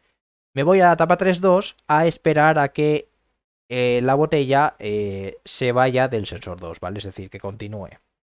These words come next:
hacia el sensor tres. El otro caso es que, si yo estoy en la pa-, en la etapa tres tres activando la cinta tres, es que si después de un tiempo, en este caso diez segundos, y después de diez segundos el sensor dos no detecta botella,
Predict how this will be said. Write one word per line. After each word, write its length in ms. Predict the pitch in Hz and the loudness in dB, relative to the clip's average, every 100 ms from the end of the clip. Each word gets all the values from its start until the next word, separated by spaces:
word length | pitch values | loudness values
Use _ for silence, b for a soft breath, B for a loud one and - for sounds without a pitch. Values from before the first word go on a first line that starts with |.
| _ _ _ _ _ _ - | _ _ _ _ _ _ -10
hacia 200 | 117 135 | -4 -4
el 60 | |
sensor 280 | 113 101 98 | -4 -10 -12
tres. 320 | 101 92 - b b b _ _ | -12 -14 -16 b b b _ _
El 80 | 123 | -2
otro 200 | 147 190 | 2 4
caso 520 | 185 180 - 143 185 _ _ - | 6 4 4 -2 -4 _ _ -2
es 280 | 147 - | -2 -2
que, 300 | - 143 165 _ _ | -4 -4 -4 _ _
si 140 | - 120 | -12 -8
yo 60 | |
estoy 180 | 127 175 | -2 0
en 60 | 170 | 2
la 120 | 160 | 2
pa-, 200 | 156 143 - | 2 -2 -6
en 100 | 139 | -2
la 60 | |
etapa 280 | 139 139 135 | -2 0 -2
tres 220 | 131 127 | -2 -4
tres 180 | - 135 | -4 -6
activando 360 | 113 - 101 143 | -6 -6 -4 0
la 140 | 143 | 0
cinta 300 | 139 139 131 | -2 -6 -6
tres, 420 | 123 135 139 - - | -4 -4 -6 -10 -6
es 240 | 135 - | -6 -6
que 280 | - 95 87 _ _ _ _ _ _ _ _ _ _ _ _ _ _ _ _ _ | -10 -10 -12 _ _ _ _ _ _ _ _ _ _ _ _ _ _ _ _ _
si 300 | - - 156 | -8 -4 0
después 500 | 135 127 - 180 190 | 0 0 0 0 2
de 60 | 202 | 0
un 140 | 180 | -2
tiempo, 380 | 175 175 156 110 | 0 -2 0 -4
en 80 | 120 | -4
este 140 | 156 | -2
caso 260 | 147 143 139 | -2 0 -2
diez 200 | 135 - | -2 -4
segundos, 580 | 131 127 143 113 98 | -6 -2 -4 -4 -8
y 40 | 107 | -6
después 380 | 107 - 147 147 | -6 -4 -4 -2
de 100 | 151 | -2
diez 200 | 151 139 | -2 -4
segundos 680 | - 135 147 131 95 - - | -6 -4 -4 -4 -8 -10 -10
el 160 | 117 | -8
sensor 440 | 107 120 110 143 131 | -6 -8 -4 -4 0
dos 320 | 135 117 - | -2 -4 -10
no 360 | 110 110 113 147 | -14 -10 -6 -4
detecta 440 | 185 165 - - | -4 -6 -6 -4
botella, 640 | 107 147 143 101 113 - | -4 -2 -4 -4 -6 -6